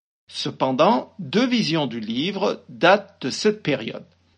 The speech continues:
Dans la nuit qui précède la chute de Babylone, le roi Balthazar festoie en compagnie de ses grands quand une inscription mystérieuse apparaît sur le mur de la salle.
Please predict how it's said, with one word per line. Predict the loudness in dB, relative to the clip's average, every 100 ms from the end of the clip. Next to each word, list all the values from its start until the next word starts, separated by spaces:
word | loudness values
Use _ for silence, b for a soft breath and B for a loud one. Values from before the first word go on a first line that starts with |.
| 0
Dans | 4
la | 4
nuit | 4 4 2 0
qui | -4 -6
précède | -6 -10 -10 -2 0 0 -2
la | -4
chute | -2 -2 -4
de | -4
Babylone, | -4 -4 -4 0 2 2 -2 -6
le | -2 -2
roi | 2 0 4
Balthazar | 2 2 -6 -4 -2 -2 -2
festoie | -6 -6 -6 -10 -4 0 2
en | 2
compagnie | 0 -2 0 0 -2
de | -2
ses | -4 -6 -6
grands | -2 2 2 -2 _ _ _ _ _
quand | 0 0 0 0
une | 2
inscription | 2 2 -2 -4 -4 -2 -2 0 0
mystérieuse | 0 -2 -2 -4 -4 -2 0 0 -2
apparaît | -4 -2 0 0
sur | 0 -2 -2
le | -2
mur | 0 2 2
de | 2
la | 0 -2
salle. | -6 -4 -4 -4